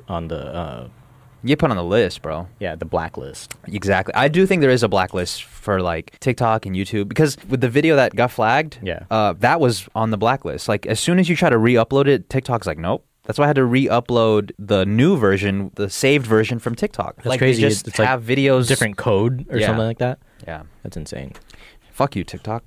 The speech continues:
Speaker 2: No, I'm just kidding.
Speaker 1: Is that video still up?
Speaker 2: <laughs> Yeah, it went. Well, I had to re-upload it.
Speaker 1: Oh, all right.
Speaker 2: Yeah. So, you know,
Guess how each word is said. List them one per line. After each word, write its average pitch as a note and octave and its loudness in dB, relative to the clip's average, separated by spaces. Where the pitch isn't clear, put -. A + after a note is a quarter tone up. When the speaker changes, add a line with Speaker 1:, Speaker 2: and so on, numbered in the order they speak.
Speaker 2:
No, F2+ -6
I'm F2 -4
just - -6
kidding. - -4
Speaker 1:
Is B2+ 4
that D3 4
video D3+ 4
still C3 0
up? G#3 -4
Speaker 2:
<laughs> - -20
Yeah, F#2+ 0
it G#2 -2
went. G2+ -2
Well, A#2+ 4
I A#2+ 4
had C3+ 2
to A2 0
re-upload G#2 0
it. D2 -12
Speaker 1:
Oh, C3+ -6
all F2+ -8
right. A2 -6
Speaker 2:
Yeah. D#2 -8
So, D#2 -6
you G2+ -6
know, E2 -6